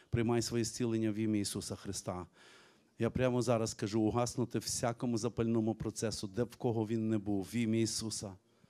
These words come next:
Алілуя, слава тобі. Алілуя, слава тобі. В когось, я так розумію, що це сколіоз вверху шиї.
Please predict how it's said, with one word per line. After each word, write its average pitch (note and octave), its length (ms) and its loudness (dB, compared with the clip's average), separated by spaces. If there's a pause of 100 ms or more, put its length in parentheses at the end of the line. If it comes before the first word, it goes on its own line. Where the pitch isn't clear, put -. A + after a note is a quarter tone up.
(160)
Алілуя, A2 680 -2
слава G#2+ 400 -4
тобі. F#2 380 -12 (2250)
Алілуя, F#2 520 -6
слава G2 380 -4
тобі. E2+ 360 -12 (3250)
В - 80 -20
когось, - 760 -2 (160)
я B2+ 140 -2
так - 180 -8
розумію, C#3+ 400 4
що C3+ 140 0
це C#3 180 0
сколіоз C#3 640 4
вверху A#2+ 540 2
шиї. A2 560 0